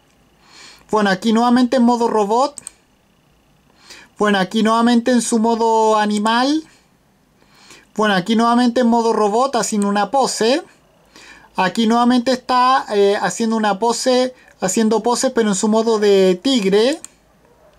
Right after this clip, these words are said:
Aquí nuevamente está en su modo de tigre. Bueno, aquí, eh, dos poses en su modo robot. Bueno, aquí podemos verlo junto a su látigo,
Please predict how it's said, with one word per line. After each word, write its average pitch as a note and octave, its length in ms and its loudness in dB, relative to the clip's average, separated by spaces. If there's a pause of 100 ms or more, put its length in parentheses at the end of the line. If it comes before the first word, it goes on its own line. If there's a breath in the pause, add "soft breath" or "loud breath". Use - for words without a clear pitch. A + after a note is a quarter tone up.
(920 loud breath)
Aquí G3+ 300 -2
nuevamente B3 500 2
está B3 260 -2
en A#3+ 60 2
su A#3 200 -2
modo A#3 320 2
de A3 320 2
tigre. A3+ 580 0 (1400 soft breath)
Bueno, G3 180 2
aquí, A#3+ 480 0
eh, F#3 560 2
dos A3+ 220 -2
poses B3 420 -2
en A3+ 140 0
su A#3 160 -2
modo G#3+ 240 0
robot. G3+ 480 0 (1300 soft breath)
Bueno, G#3 180 2
aquí A3+ 320 0
podemos A3+ 320 0
verlo A3+ 240 2
junto A3 560 -2
a G3+ 140 0
su F#3 320 0
látigo, A#3 760 -2